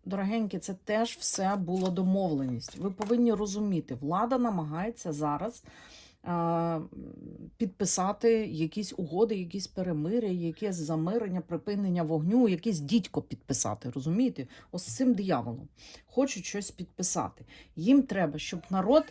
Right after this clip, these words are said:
не збунтував. Оце вас і гноблять. Виключання світла, ми про це все говорили, є розклади. Немає, е, е,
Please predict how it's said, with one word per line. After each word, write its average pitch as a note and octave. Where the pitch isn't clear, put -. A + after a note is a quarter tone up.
не F3
збунтував. E3+
Оце C#4+
вас G#3
і G#3+
гноблять. F3
Виключання A3+
світла, E3+
ми F#3
про G#3
це A#3
все B3
говорили, G3+
є F#3+
розклади. F3+
Немає, G3
е, F3+
е, F3